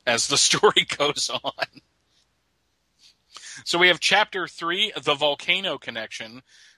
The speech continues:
which sounds like some really bad James Bond ripoff type movie. Uh, on Earth S, Hawkman, Hawkgirl,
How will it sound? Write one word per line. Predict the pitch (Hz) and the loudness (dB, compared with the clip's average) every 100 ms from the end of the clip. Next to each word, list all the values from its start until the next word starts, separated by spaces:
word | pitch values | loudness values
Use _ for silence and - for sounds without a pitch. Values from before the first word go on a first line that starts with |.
| _ | _
which | 131 - | -12 -4
sounds | 143 139 127 | -2 -2 -2
like | 135 123 - _ _ | -2 -2 -6 _ _
some | - 135 127 - _ 123 | -8 -6 -8 -14 _ -12
really | 127 127 123 113 _ _ _ | -6 0 2 0 _ _ _
bad | 127 123 120 117 _ | 2 4 4 2 _
James | - 120 120 113 | -8 -6 -6 -8
Bond | - 117 113 | -6 -6 -6
ripoff | 104 117 - 110 104 - | -8 -12 -6 -6 -6 -8
type | - 104 104 _ _ _ _ | -6 -6 -10 _ _ _ _
movie. | - 120 104 104 107 113 _ _ _ _ _ _ _ _ _ - | -16 -12 -10 -10 -10 -12 _ _ _ _ _ _ _ _ _ 2
Uh, | 131 131 135 | 4 6 6
on | 139 | 4
Earth | 147 170 160 | 2 -2 2
S, | 147 190 - - - - - | 2 2 0 -8 -14 -4 4
Hawkman, | 190 202 190 180 - - | 4 4 2 2 -6 2
Hawkgirl, | 202 - - 135 127 117 117 | 4 4 -2 -6 -4 -2 -4